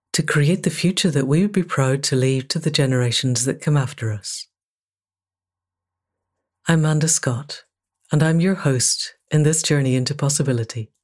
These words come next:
And this week's guest is one of those people whose voice in the world has inspired this podcast from the outset.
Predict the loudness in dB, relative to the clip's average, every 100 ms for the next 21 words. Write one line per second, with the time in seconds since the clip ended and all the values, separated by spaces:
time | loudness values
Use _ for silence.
0 | _ _ _ _ _ _ _ _ _ _
1 | _ _ 0 2 2 2 0 0 0 0
2 | 0 -2 -4 -10 _ _ _ _ _ _
3 | _ -2 2 4 4 2 2 0 0 2
4 | 2 0 -4 _ _ -20 -2 0 2 2
5 | 2 2 2 4 4 2 2 2 2 2
6 | 0 2 2 2 0 0 0 -2 -2 -2
7 | -2 -2 0 2 2 0 -4 -4 -6 -10